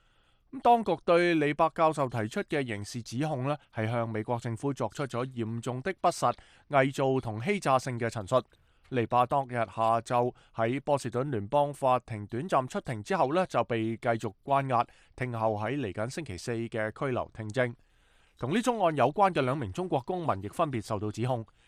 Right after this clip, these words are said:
其中一人係二十九歲，姓名譯音叫做葉燕青，而呢個人目前喺中國。佢喺星期二被控簽證欺詐、作不實嘅陳述、充當外國政府代理人同串謀罪。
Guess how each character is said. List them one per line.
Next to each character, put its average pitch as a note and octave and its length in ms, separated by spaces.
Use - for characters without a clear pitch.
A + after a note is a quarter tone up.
其 G#2 160
中 D3+ 180
一 D#3+ 40
人 D3+ 120
係 A2 300
二 A#2 260
十 A#2+ 140
九 A#2 240
歲， C3 420
姓 G3+ 200
名 B2+ 160
譯 D3 200
音 G#3 320
叫 D#3 240
做 B2+ 360
葉 C3+ 140
燕 C#3 240
青， F#3+ 280
而 G#2 160
呢 D#3+ 140
個 C#3 100
人 G#2 180
目 G#2+ 240
前 F#2 220
喺 G2+ 260
中 D3+ 200
國。 C3+ 200
佢 A2+ 80
喺 - 20
星 A#2 180
期 A2+ 80
二 A2+ 360
被 A#2 360
控 C3 240
簽 G3 220
證 C#3 160
欺 E3 140
詐、 B2 300
作 B2 280
不 D#3+ 80
實 A#2+ 220
嘅 A#2 120
陳 G2+ 200
述、 A#2+ 180
充 E3+ 200
當 D#3 300
外 A#2 160
國 C3 160
政 A#2 180
府 B2+ 140
代 A2 160
理 G#2+ 100
人 A2+ 160
同 F#2 240
串 A#2 160
謀 F#2+ 140
罪。 B2 120